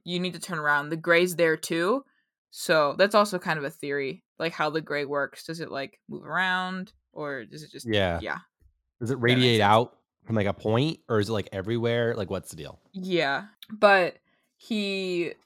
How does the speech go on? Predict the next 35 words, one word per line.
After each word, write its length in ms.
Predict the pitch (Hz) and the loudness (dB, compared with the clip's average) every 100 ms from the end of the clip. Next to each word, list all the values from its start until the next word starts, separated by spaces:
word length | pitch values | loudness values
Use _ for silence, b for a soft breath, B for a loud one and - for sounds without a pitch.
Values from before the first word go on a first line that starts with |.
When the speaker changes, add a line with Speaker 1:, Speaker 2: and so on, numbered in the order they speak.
| _ | _
Speaker 1:
you 100 | 208 | -4
know, 120 | 180 175 | -2 0
kinda 240 | 214 196 | 2 2
thanks 240 | 202 180 - | 0 -4 -4
them 260 | 160 156 | -4 -6
for 140 | 160 165 | -6 -6
telling 300 | 165 147 151 | -4 -6 -6
him 320 | 151 147 139 | -10 -12 -10
that 160 | 147 143 | -8 -8
information, 580 | 151 156 143 - 147 151 | -8 -12 -12 -12 -12 -10
and 200 | 147 147 | -10 -10
then 80 | 165 | -10
he 100 | 165 | -10
just 180 | - - | -12 -10
kinda 240 | 165 151 | -10 -10
continues 480 | - 165 170 156 160 | -12 -12 -10 -10 -8
on. 300 | 151 151 165 _ _ _ _ - | -8 -8 -12 _ _ _ _ 2
Uh, 300 | 170 160 160 | 2 4 0
he's 180 | 220 208 | -2 -2
getting 220 | 247 311 | -2 -2
kinda 220 | 349 294 | 0 0
tired 280 | - 165 180 | 4 4 4
at 60 | 190 | 2
this 140 | 208 | -4
point, 380 | - 220 233 240 - | 0 2 2 -4 -8
just 140 | 175 | -8
because 180 | - 175 | -6 -4
he's 120 | 170 165 | -2 -4
been 100 | 160 | -6
carrying 300 | 160 151 160 | -4 -4 -6
this 120 | 160 | -6
cart 260 | - 156 - | -2 -4 -4
for 60 | |
so 160 | - 220 | -6 -2
long 280 | 220 277 | 0 -2